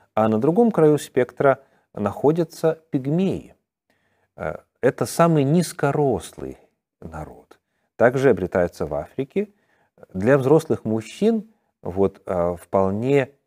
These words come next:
такой средний рост, э, составляет, э, сто двадцать четыре — сто пятьдесят сантиметров. Это даже не средний, это вот,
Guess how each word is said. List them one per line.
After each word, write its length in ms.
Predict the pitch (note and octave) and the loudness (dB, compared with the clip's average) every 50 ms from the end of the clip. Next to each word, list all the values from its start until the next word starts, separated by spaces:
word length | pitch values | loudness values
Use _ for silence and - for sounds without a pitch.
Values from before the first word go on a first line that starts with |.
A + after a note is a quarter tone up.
| _ _ _ _ _ - - - | _ _ _ _ _ -18 -16 -8
такой 500 | - F#2+ - - - G#2 F#2+ F#2 F#2 - - | -6 -6 -6 0 2 2 4 4 2 -2 -8
средний 720 | - - - A#2 A#2+ B2 A2+ F#2+ F#2 F2+ E2+ E2 D#2+ F#2 F2+ - | -10 -6 -2 0 0 0 0 0 -2 -4 -4 -4 -6 -6 -4 0
рост, 500 | B2 D3+ F3+ F#3+ E3 - - - - _ _ _ - | 2 2 2 2 0 -2 -8 -20 -20 _ _ _ -14
э, 100 | G#2+ G2+ | -14 -10
составляет, 760 | - - F#2+ - - F2 E2+ A2 C#3 D#3+ D#3+ D3+ D#3+ - _ _ _ _ _ _ _ _ | -10 -12 -10 -8 -6 -6 -2 2 4 4 4 4 2 -4 _ _ _ _ _ _ _ _
э, 140 | _ - - | _ -20 -20
сто 240 | - - - B2+ A#2 | -20 -6 -2 0 0
двадцать 260 | F#2+ G2 G2+ G2+ - | 2 2 0 0 -2
четыре — 560 | - - - G3+ G#3 G3 E3 - - B2+ C3 A#2+ | -8 -6 -4 -2 -2 -2 -2 -4 -2 -2 -2 -2
сто 200 | - - - A2+ | -2 -4 -6 -4
пятьдесят 460 | - A2+ G#2+ F#2+ - - F2+ F2 - | -4 -6 -8 -8 -8 -6 -8 -8 -8
сантиметров. 640 | - F#2 E2+ - _ E2+ D#2 C#2+ C#2 - _ _ _ _ _ _ | -10 -12 -14 -12 _ -16 -16 -16 -18 -20 _ _ _ _ _ _
Это 180 | - G#2 - F2+ | -10 -10 -8 -6
даже 220 | D#2+ G2 F#2 G2 | -4 -4 -2 -2
не 100 | G2+ G#2 | -4 -2
средний, 260 | G#2 E3 F3 D3 A2+ | 0 0 2 2 2
это 160 | A2+ - A2+ G2 | 2 2 2 2
вот, 160 | F#2+ F#2 | 2 0